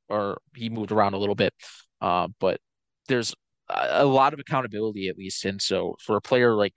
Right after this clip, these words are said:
of Asplin's stature, I guess you could say, in terms of, uh, where he places in the lineup,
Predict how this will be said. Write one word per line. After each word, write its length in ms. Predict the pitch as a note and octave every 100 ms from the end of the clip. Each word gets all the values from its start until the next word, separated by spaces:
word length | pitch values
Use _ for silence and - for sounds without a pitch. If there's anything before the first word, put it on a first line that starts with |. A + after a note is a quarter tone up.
| _
of 120 | A2+ G#2+
Asplin's 640 | G#2+ - G#2 F#2+ F2+ - -
stature, 540 | - A#2 A2 - D3
I 60 | D3
guess 160 | D3 -
you 40 |
could 120 | D3+
say, 220 | - D3+
in 100 | B2+
terms 320 | G#2+ G#2+ G#2 G2
of, 180 | F2+ - - - - _ -
uh, 260 | - F#2+ F#2+
where 220 | G2+ G#2
he 120 | G#2+
places 580 | G#2 A2 G#2 - A#2 A2+
in 120 | - G2+
the 60 |
lineup, 380 | F#2+ F#2 G2